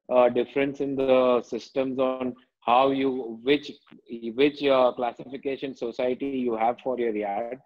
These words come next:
For, uh, say, for the class N K yards, yes, there has been a benefit. For the other, uh, other classes, there has not been so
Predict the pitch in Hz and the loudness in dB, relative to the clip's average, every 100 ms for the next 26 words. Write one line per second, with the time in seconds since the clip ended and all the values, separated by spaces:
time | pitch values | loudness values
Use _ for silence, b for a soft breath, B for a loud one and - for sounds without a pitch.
0 | _ _ _ - 127 127 127 123 123 120 | _ _ _ 2 2 4 2 2 2 0
1 | 120 - 127 123 131 127 131 127 123 _ | -2 -6 -8 -6 -6 -2 -2 -2 -4 _
2 | _ - 123 127 131 143 135 143 135 127 | _ -6 -2 -2 -4 -8 -6 -4 -2 -2
3 | 135 123 120 127 117 113 117 113 120 120 | -6 -4 -2 -2 -2 -2 -2 -4 -6 -6
4 | 117 113 113 120 139 139 - _ _ - | -6 -6 -6 -6 -4 -4 -6 _ _ 0
5 | 123 127 127 123 120 131 135 131 120 117 | 4 6 6 4 4 2 2 -2 0 2
6 | 113 117 120 135 135 123 120 139 127 123 | 2 0 0 0 0 -2 -2 -6 -4 -2
7 | 120 113 117 127 131 127 120 117 113 | -2 -4 -4 -4 -4 -6 -4 -6 -6